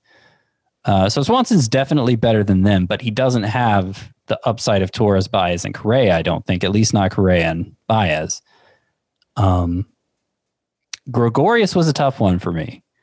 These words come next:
'cause Gregorius was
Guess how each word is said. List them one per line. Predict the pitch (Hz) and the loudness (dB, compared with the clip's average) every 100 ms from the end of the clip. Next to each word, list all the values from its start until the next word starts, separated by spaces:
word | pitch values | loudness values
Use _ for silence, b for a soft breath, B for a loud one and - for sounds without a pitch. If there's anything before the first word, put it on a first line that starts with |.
| _ _ _ - | _ _ _ -6
'cause | 117 117 | -2 0
Gregorius | 120 127 123 151 202 185 165 147 - - - _ _ _ _ _ _ _ _ _ _ _ - | 2 2 2 2 4 4 2 0 -6 -12 -14 _ _ _ _ _ _ _ _ _ _ _ -14
was | 101 104 113 117 113 110 107 - - | -6 0 2 2 2 2 0 -6 -10